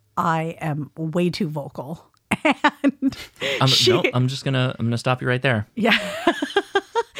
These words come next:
Speaker 1: She, uh, and she disappeared from society during covid. <laughs> So
Speaker 2: Right.
Speaker 1: so she's perfect
Speaker 2: Mm-hmm.
Speaker 1: because she's actually one of the admins for the, the citywide, um,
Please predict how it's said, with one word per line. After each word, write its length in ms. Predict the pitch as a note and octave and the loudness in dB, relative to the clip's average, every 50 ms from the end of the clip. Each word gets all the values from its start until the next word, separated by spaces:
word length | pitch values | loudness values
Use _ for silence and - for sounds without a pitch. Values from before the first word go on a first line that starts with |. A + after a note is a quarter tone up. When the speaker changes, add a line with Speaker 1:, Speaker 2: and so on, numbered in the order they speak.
| G#4+ - - | -10 -6 -2
Speaker 1:
She, 400 | - - - - - C4+ C4 A#3 - | 0 0 0 2 2 2 2 4 2
uh, 320 | G3 E3 - - - A#3 - _ - - - D4+ - | 2 0 2 0 -2 -2 -2 _ -12 -6 -4 -2 0
and 100 | A3+ - | 0 0
she 180 | - C#4 D4+ A#3+ | 2 4 4 4
disappeared 520 | F3+ G3+ G3 - F3 - A3+ F#3+ F#3 F3 | 4 2 0 0 -2 0 2 2 2 2
from 140 | - F3 F3 | 2 0 0
society 640 | - G#3 - - G3 F#3+ A#3 A#3+ G#3+ F3+ F3 E3+ D#3+ | 0 0 -2 0 2 2 4 4 4 4 4 2 2
during 240 | F3 D#3 D3+ F3 | 0 2 0 0
covid. 580 | - - A3+ G3+ G#3+ - G#3 - G3 - D4 - - - - F#4+ - - | 2 2 2 2 4 2 2 0 2 0 0 -2 -2 0 -2 -2 -2 -2
<laughs> 80 | E4 - | -6 -10
So 340 | - - - - D4 D4+ - - - B3+ | -8 -8 -2 2 2 2 2 0 -8 -2
Speaker 2:
Right. 280 | - G#2 G2+ - - - C#4+ - _ _ _ - _ _ _ _ _ _ _ _ _ _ _ _ _ _ - - A4 F#4 | 0 0 0 0 0 -2 -6 -6 _ _ _ -20 _ _ _ _ _ _ _ _ _ _ _ _ _ _ -10 -10 -10 -6
Speaker 1:
so 140 | - - A#3 | 0 0 0
she's 240 | - - D#4 - - | 2 2 0 0 0
perfect 480 | - B3+ A3+ - - - - - - - | 0 0 0 0 -2 -6 -10 -10 -6 -4
Speaker 2:
Mm-hmm. 400 | A3 D3+ B2+ A#2+ A2+ A#2+ G#2+ A#2+ B2+ - | 0 2 2 2 4 2 0 0 -4 -4
Speaker 1:
because 200 | - G3+ - A3+ | -4 0 0 2
she's 200 | - B3 B3+ G3 | 2 2 2 2
actually 500 | G3+ F#3 F3+ F#3+ - - A3 F3+ F3+ E3+ | 2 2 0 0 0 -2 -4 -2 -2 0
one 180 | E3 D#3+ E3 D#3+ | 0 0 0 -2
of 100 | D#3+ D3 | -2 -4
the 100 | E3 D3+ | -6 -8
admins 640 | - E3+ E3 D#3 D3+ D3+ D3+ D#3+ D3 C#3+ C#3+ C3 - | -6 -4 -2 -2 -2 -2 -4 -4 -4 -4 -6 -8 -10
for 320 | - - E3+ D3+ D3 D3 D3 | -4 -2 -2 0 0 -2 -4
the, 500 | C#3 D3 D#3 D3 D3+ D3 D3 - - - | -6 -8 -8 -8 -8 -10 -12 -12 -14 -12
the 120 | F#3+ D#3+ E3+ | -8 -6 -6
citywide, 880 | - - - F#3+ E3 D#3+ D3+ D3+ D3 D3+ D3+ D3 C#3+ C#3+ C#3+ C#3+ D3 D3+ _ - - | -6 -6 -6 -4 -2 -2 -2 -2 0 0 0 0 -2 -4 -6 -8 -10 -16 _ -16 -10
um, 600 | E3 D#3+ D3 C#3 C3+ C#3 C#3+ C#3+ D#3 D#3 D3+ G3 | -8 -6 -6 -6 -8 -10 -10 -8 -6 -6 -6 -8